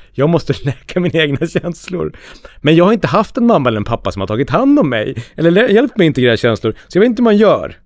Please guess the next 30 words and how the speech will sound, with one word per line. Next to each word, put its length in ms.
Liksom. 360
Så 100
här 60
måste 200
vi 60
prata 380
om, 60
hur 60
kommer 200
jag 60
igenom 240
det 80
här?" 160
Det 220
är 380
ju 180
slutsatsen 680
som 160
leder 180
till 120
att 60
man 100
kan 140
titta 280
på 80
någon 120
och 60
säga, 340
"Hörru, 440
eh, 400